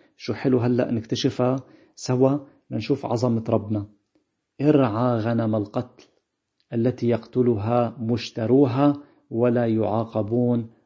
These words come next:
وكل من يبيعها يقول: تبارك الرب، فإني قد اغتنيت، ورعاتها لا يشفقون عليها". مين هو هيدا الحمل؟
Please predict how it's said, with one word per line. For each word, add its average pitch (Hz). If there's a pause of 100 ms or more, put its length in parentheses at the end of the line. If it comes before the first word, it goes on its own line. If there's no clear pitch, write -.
وكل 120
من 113
يبيعها 110
يقول: 113
تبارك 113
الرب، 107 (340)
فإني 113
قد 107
اغتنيت، 113 (580)
ورعاتها 110
لا 110
يشفقون 107
عليها". 95 (1900)
مين 135
هو 151
هيدا 117
الحمل؟ 120